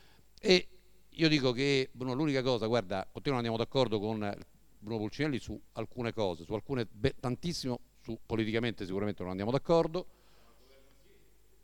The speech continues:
non andi-, non al Comune di Roma, non andiamo d'accordo invece su un'altra cosa. Vedi, Bruno, anche qua, io i tempi, tutta sta roba che dobbiamo ancora fare, secondo me porterà via ancora un anno e mezzo, due anni, questi sono i tempi reali che vi diamo.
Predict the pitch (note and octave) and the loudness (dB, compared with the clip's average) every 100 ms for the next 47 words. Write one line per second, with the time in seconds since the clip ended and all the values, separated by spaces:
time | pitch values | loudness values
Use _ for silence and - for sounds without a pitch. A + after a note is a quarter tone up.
0 | - F2 A2+ B2+ B2+ B2 - B2 A#2+ A2 | -18 -10 -6 -4 -4 -8 -2 2 2 0
1 | G2+ A2 D#3 G3+ - - - - B2 E3+ | -4 -4 -4 -6 -10 -20 -20 -8 -2 0
2 | E3 D3+ D3+ D3 C#3+ F3+ F3+ C#3+ D3+ D#3 | 2 2 4 4 4 4 4 4 2 2
3 | C#3 C3+ C#3 A#2 C3 B2 A#2 B2 B2 A2 | 0 0 -2 0 0 2 2 2 0 -2
4 | A#2+ A#2+ C3 B2 - G#2+ F#2+ - - - | -2 -2 -4 -4 2 2 2 -4 -20 -20
5 | - D3+ C#3+ C3 A#2+ - - - - B2 | 0 8 10 10 6 0 -20 -20 -10 0
6 | C3+ A#2+ F#2+ - A2 G2 G2+ - _ - | 4 4 2 -4 -6 -6 -8 -12 _ -20
7 | - - E3 - C3+ C3+ C#3 C3+ A#2 A2 | -12 -6 -4 -2 0 2 2 2 0 -2
8 | A2+ A2 B2+ A2+ A#2 A#2 C3 A2+ G2+ G#2+ | -2 -2 -2 -2 -2 0 0 0 0 -2
9 | A#2+ - G2+ G#2 G2 G#2 - G#2+ G2 F#2+ | -4 -4 -6 -4 -4 -4 -4 -4 -4 -4
10 | F#2 F#2+ E2+ F2+ E2+ F2 E2 E2+ F2+ G2 | -4 -6 -6 -6 -4 -2 -4 -6 -4 -4
11 | - F2+ F#2 F#2 - F2+ F#2+ G2+ F#2 F2 | -4 -6 -4 -6 -6 -4 0 2 0 -4
12 | D#2 F2+ E2+ D#2 D2 | -8 -8 -8 -8 -12